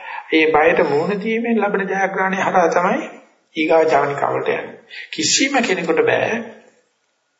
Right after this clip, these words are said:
උතින් නැවිලා එක දිගටම යන්න. උතින් ඉඳලා බය ඇති නොකර යන්න. ඒ නිසා භයතුපත්ඨාන ඥාන කියලා ඔය අතරමඟ ඥානයක් තියෙනවා. භංග ඥාන,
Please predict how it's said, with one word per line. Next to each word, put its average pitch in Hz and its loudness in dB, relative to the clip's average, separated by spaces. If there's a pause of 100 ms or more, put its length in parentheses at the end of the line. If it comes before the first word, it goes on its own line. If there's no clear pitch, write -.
(320)
උතින් 123 -4
නැවිලා 127 2
එක - 4
දිගටම - -2
යන්න. - -16 (500)
උතින් 123 0
ඉඳලා 139 0
බය 131 2
ඇති 139 2
නොකර - 0
යන්න. - -6 (380)
ඒ 131 2
නිසා 170 0
භයතුපත්ඨාන 156 0
ඥාන 160 2
කියලා 214 -2 (380)
ඔය 160 2
අතරමඟ 180 2
ඥානයක් 190 -2
තියෙනවා. - -12 (1500)
භංග 120 -4
ඥාන, 156 0